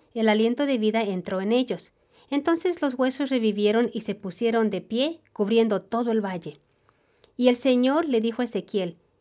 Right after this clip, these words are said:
"Hijo de hombre, estos huesos son el pueblo de Israel. Ellos andan perdidos y no tienen esperanza.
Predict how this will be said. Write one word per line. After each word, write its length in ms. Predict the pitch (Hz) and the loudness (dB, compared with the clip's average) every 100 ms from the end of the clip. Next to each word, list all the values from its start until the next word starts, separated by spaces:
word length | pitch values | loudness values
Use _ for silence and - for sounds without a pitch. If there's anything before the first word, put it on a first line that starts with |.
| _ | _
"Hijo 260 | 339 339 | 0 2
de 160 | 269 247 | 4 4
hombre, 360 | 247 208 143 - _ - | 4 2 -4 -12 _ -8
estos 340 | 359 403 392 | -4 -4 -2
huesos 300 | 349 339 330 | -4 -2 -6
son 320 | - 294 285 | -2 0 0
el 140 | 208 202 | -2 -4
pueblo 260 | 233 240 | -2 0
de 80 | 220 | 0
Israel. 500 | 208 165 180 190 165 _ _ _ _ | -2 -6 -4 -4 -4 _ _ _ _
Ellos 360 | - 339 349 349 | -4 0 0 -2
andan 320 | 269 269 269 254 | 0 0 2 0
perdidos 680 | 214 196 226 226 170 - | -2 0 0 0 -2 -4
y 120 | - 285 | -2 2
no 160 | 302 | 2
tienen 240 | 320 302 269 | 2 2 2
esperanza. 680 | 254 220 208 214 220 - | 0 -2 0 -2 -6 -10